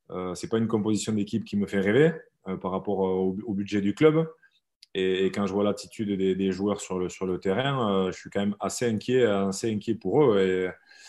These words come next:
Et, et sans envoyer de, de fleurs, euh, par exemple, à, au Biarritz Olympique, mais,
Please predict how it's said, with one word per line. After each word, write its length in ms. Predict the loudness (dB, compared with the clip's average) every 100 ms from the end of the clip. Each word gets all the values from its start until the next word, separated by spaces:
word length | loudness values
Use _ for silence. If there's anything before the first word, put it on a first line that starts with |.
| -20 -20 -20 _ -6
Et, 80 | -4
et 100 | -4
sans 200 | -2 0
envoyer 240 | 2 2
de, 180 | 2 2
de 120 | 0
fleurs, 360 | -2 0 0 2
euh, 160 | 0 0
par 120 | -2
exemple, 280 | -2 -2 -2
à, 320 | -4 -8 -12 -10
au 80 | -2
Biarritz 360 | 0 0 0 0
Olympique, 440 | 0 0 0 0
mais, 600 | 0 0 -2 -4 -6